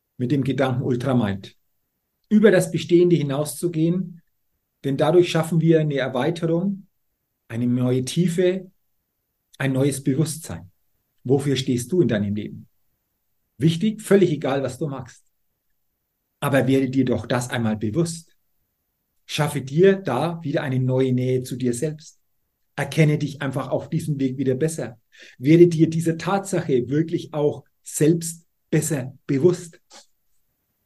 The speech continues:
Und das waren jetzt diese speziellen Fragen. Wir könnten natürlich diese Fragen noch ausdehnen, vertiefen.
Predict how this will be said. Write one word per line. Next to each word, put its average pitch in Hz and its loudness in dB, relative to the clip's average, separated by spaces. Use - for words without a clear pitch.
Und 135 -4
das 151 -2
waren 202 2
jetzt 208 2
diese 180 6
speziellen 170 0
Fragen. 160 -6
Wir 185 4
könnten 226 4
natürlich 196 0
diese 175 -6
Fragen 175 -4
noch 160 -6
ausdehnen, 175 -4
vertiefen. 196 -2